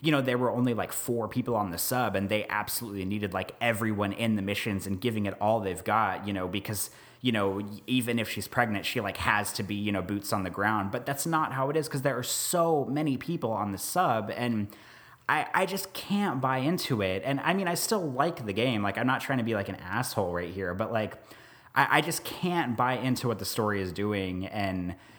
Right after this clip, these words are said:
I don't know. It's just weird to see so many people who are talking about, like, how they think the writing is so great and it's so heartfelt and it's so earnest. And I just,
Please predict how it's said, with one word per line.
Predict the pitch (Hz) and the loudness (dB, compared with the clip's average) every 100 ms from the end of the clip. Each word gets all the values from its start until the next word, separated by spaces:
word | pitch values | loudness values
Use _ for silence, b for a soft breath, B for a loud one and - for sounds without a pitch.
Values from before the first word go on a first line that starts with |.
| B B | B B
I | 131 143 | 6 6
don't | 151 | 6
know. | 147 127 | 2 2
It's | 117 123 | 0 0
just | 156 127 | 0 0
weird | 113 135 131 | 0 2 0
to | - | 0
see | 123 | 0
so | 110 127 | 2 2
many | 117 104 | 2 0
people | 98 107 101 | 0 -2 -2
who | 95 | -2
are | 92 | -2
talking | - 98 104 | 0 0 2
about, | 95 - | 0 0
like, | 98 - | -2 -2
how | 104 | 0
they | 95 | 0
think | 110 107 | 0 -2
the | |
writing | 95 85 104 113 | -2 -2 -2 -2
is | |
so | 110 147 | -2 -4
great | 135 170 127 | -4 -2 -2
and | 87 95 | -2 -4
it's | - | -4
so | 117 | -4
heartfelt | - 185 - 104 | -2 -4 -2 -4
and | 101 | -4
it's | - | -2
so | 120 - | -2 0
earnest. | 156 120 101 | 0 2 0
And | 117 | -2
I | 113 120 | 0 0
just, | 131 131 - | 0 -2 -6